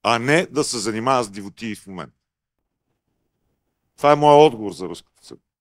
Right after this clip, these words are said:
Аз смятам, че руската държава има перфектна документация и аз бях поставен на задника си преди близо двайсет години, когато коментирахме подобни теми. И тогава пред мен беше предложен оригинала на този документ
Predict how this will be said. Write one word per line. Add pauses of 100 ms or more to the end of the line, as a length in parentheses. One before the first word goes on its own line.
(480)
Аз
смятам,
че
руската
държава
има (720)
перфектна
документация
и
аз
бях
поставен
на
задника
си (840)
преди
близо
двайсет
години,
когато (420)
коментирахме
подобни
теми. (720)
И
тогава
пред
мен
беше
предложен (320)
оригинала
на
този
документ